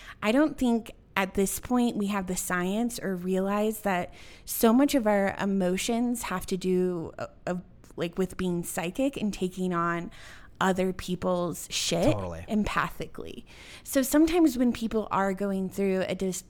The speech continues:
Speaker 1: depression spell or even a manic spell or an anger spell, it's, it's that they're trying to rid their body of what they're taking on psychically from the collective,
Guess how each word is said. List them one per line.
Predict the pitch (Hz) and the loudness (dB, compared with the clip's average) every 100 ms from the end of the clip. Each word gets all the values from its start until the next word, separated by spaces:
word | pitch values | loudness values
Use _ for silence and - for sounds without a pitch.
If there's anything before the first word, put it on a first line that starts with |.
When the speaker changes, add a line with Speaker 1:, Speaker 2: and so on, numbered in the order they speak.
| - | -10
Speaker 1:
depression | - 190 - 208 - 196 196 | -8 -4 0 0 2 0 -2
spell | - - 202 185 185 180 | -4 -6 0 2 2 0
or | 180 | -2
even | - 185 180 | -4 -4 -4
a | |
manic | 175 190 202 196 190 - | -2 -2 0 0 -4 -6
spell | - - 196 185 180 175 175 | -10 -4 0 2 0 0 -4
or | - 170 95 98 107 - - - - - - - - | -6 -6 -4 -4 -6 -12 -20 -20 -20 -20 -20 -18 -4
an | 185 165 | -4 -2
anger | 202 220 214 202 196 | 2 2 2 0 -2
spell, | 190 - 196 190 180 - | -6 -2 0 2 0 -2
it's, | 185 - - - - - - - | -8 -8 -10 -10 -16 -20 -10 -8
it's | 202 - | -6 0
that | 247 247 - - | 2 2 0 0
they're | 220 240 269 | 2 4 2
trying | 233 - 214 202 | 0 0 0 0
to | 202 196 | 0 -2
rid | 180 185 180 | 0 0 0
their | 190 180 | 0 0
body | 170 160 180 208 262 | 0 -2 0 0 0
of | - 196 | -2 -2
what | 190 180 | -2 -2
they're | 175 | -4
taking | - 170 165 170 | -4 -6 -4 -2
on | 175 156 | -2 -4
psychically | - - 156 190 202 233 233 | -6 -6 -4 -4 -2 0 0
from | 233 175 180 | -2 -4 -4
the | |
collective, | - 175 170 - - 247 262 | -6 -6 -6 -8 -6 -2 -2